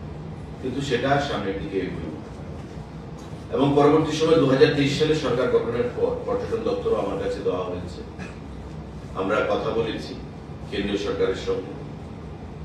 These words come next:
কথা বলে বন্দোয়ারের যে ল্যান্ডটা, যে জায়গাটা রয়েছে, সেই জায়গাটাও ট্যুরিজমের নামে আনা হয়েছে। ট্যুরিজমের নামে এনে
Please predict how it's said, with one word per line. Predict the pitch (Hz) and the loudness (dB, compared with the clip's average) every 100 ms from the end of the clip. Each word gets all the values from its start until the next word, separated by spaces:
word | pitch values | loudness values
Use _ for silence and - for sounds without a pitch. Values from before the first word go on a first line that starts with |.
| - | 0
কথা | 107 113 | 2 2
বলে | - 110 117 120 120 120 - - - - - - - - - - - - - - - | 4 4 6 4 2 -2 -8 -12 -14 -12 -14 -12 -12 -12 -12 -12 -12 -12 -12 -8 0
বন্দোয়ারের | 113 120 123 120 120 - | 2 6 8 8 6 2
যে | 117 | 0
ল্যান্ডটা, | 98 113 131 - - - - | 4 6 6 6 0 -6 -6
যে | 110 - | -4 0
জায়গাটা | 120 - 120 123 | 2 6 6 6
রয়েছে, | - - - - - - - - - - - - - | 4 2 -2 -8 -8 -10 -10 -12 -12 -12 -12 -12 -8
সেই | - - | -2 4
জায়গাটাও | 113 - - - 117 | 6 8 6 10 10
ট্যুরিজমের | - - 104 - - | 10 4 2 2 4
নামে | 110 - | 0 0
আনা | 202 - | 0 0
হয়েছে। | 208 202 - - - - - - - - - - - - - - 165 | -2 -4 -6 -6 -10 -10 -12 -12 -12 -10 -10 -10 -10 -10 -8 -8 -6
ট্যুরিজমের | 107 107 117 117 | -4 4 6 6
নামে | 113 117 | 4 2
এনে | 113 131 - - | 2 4 4 2